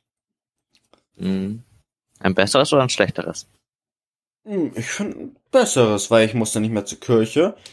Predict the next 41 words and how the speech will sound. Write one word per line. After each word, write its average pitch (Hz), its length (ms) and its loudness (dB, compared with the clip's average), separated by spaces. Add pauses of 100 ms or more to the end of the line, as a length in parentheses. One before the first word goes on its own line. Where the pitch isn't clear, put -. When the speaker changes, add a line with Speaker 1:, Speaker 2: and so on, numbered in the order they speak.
(300)
Speaker 2:
Fondue 127 500 -2
mag 127 340 2
ich 160 120 -10
zwar, 202 200 2
aber 160 100 4
ich 127 120 -4
find 131 160 -2
das 113 140 -2
andere 107 240 -2
Essen 104 220 -4
geiler. 104 340 2
Raclette 165 340 -4
find 107 140 -4
ich - 80 -10
geiler. 104 500 0 (1300)
Komm, 82 200 -6
wer 82 80 -4
Raclette 85 340 -2
nicht - 160 -14
mag, 120 240 0
ist - 160 -10
irgendwie 135 440 -4
Speaker 1:
Ja, 92 80 -2 (220)
Raclette 98 240 2
Speaker 2:
entweder 131 360 4
Speaker 1:
ist - 240 -10
Speaker 2:
Veganer, 131 760 2 (1040)
dann 107 140 2
fehlt 135 240 0
nämlich 120 140 0
der 110 100 2
Käse 135 320 0
zufälligerweise, 101 760 0
ist, - 400 -8 (240)
ohne 139 300 2
den 123 120 2
ist 120 100 -4
natürlich 113 220 -4
nicht 123 160 -6
so - 120 -6
geil, 104 300 2